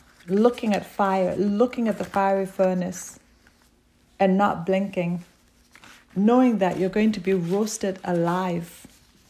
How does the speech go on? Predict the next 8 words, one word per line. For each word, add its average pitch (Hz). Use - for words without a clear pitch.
and 180
standing 214
there. 165
<laughs> 196
Um, 175
that 226
is 185
pressure. 180